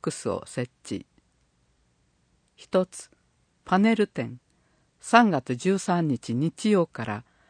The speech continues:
二十日日曜まで、市民活動団体の紹介、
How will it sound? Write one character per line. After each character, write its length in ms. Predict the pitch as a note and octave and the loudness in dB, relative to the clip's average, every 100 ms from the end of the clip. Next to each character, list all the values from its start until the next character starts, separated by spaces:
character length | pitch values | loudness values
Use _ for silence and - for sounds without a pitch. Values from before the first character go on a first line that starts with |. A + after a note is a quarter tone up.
| _ _ - | _ _ -6
二 160 | E3+ | -4
十 140 | - - | -4 -2
日 160 | F#3+ | 2
日 400 | F#3 F3+ - - | 2 0 -4 0
曜 180 | F#3 C3+ | 0 2
ま 160 | A#2+ B2 | -2 -4
で、 220 | G#2 - _ _ _ _ _ _ _ - | -8 -12 _ _ _ _ _ _ _ -8
市 220 | - A3 | 4 6
民 200 | B3+ C4 | 8 6
活 320 | - G#3+ G#3+ | 2 2 2
動 200 | G#3+ G#3 | 2 4
団 240 | G3+ F#3+ | 2 0
体 240 | - B2 G#2 | -2 -4 -4
の 220 | F#2+ G#2+ | -6 -10
紹 320 | - D3 D#3 | -4 -2 -2
介、 300 | - B2 A2+ | -4 -8 -8